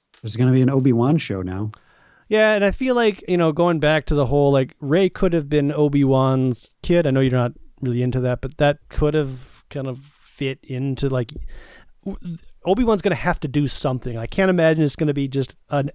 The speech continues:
Speaker 2: show about him watching Luke on the planet. He's gonna have to go on adventures. He's probably gonna have to leave Tatooine for some mission or
Speaker 1: He,
Speaker 2: something. And
Speaker 1: he, it's Ewan McGregor. He's definitely gonna have romantic
Speaker 2: Yeah,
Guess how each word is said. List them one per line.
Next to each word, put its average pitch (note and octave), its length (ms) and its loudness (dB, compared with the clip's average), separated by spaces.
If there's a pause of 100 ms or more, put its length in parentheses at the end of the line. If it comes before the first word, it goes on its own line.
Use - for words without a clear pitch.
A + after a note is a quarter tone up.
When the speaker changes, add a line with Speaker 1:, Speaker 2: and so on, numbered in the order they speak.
(140)
Speaker 2:
show D3 320 2
about C3+ 220 0
him B2+ 200 -2
watching B2+ 440 -2
Luke B2 420 -4
on A#2+ 120 -10
the A2+ 60 -12
planet. A2 460 -14
He's C3 140 -12
gonna F#3 180 0
have E3 140 0
to F3+ 60 -12
go D3 120 2
on C#3+ 100 4
adventures. B2+ 640 -4 (300)
He's D3 160 -6
probably D#3 340 2
gonna D#3+ 120 4
have D3 80 0
to D#3 80 0
leave C#3 440 0
Tatooine C#3 600 0
for B2 520 -4 (640)
some B2 360 -8
mission C3 440 0
or G#3 100 4
Speaker 1:
He, - 100 -10
Speaker 2:
something. C3 440 -4
And D#3 220 2
Speaker 1:
he, D#3+ 220 2
it's E3+ 260 0
Ewan F#3 220 4
McGregor. A2+ 480 2
He's A#2+ 160 -2
definitely A#2+ 320 -2
gonna G#2 160 -6
have G#2 280 -8
romantic G2 720 -10 (200)
Speaker 2:
Yeah, C3+ 320 -2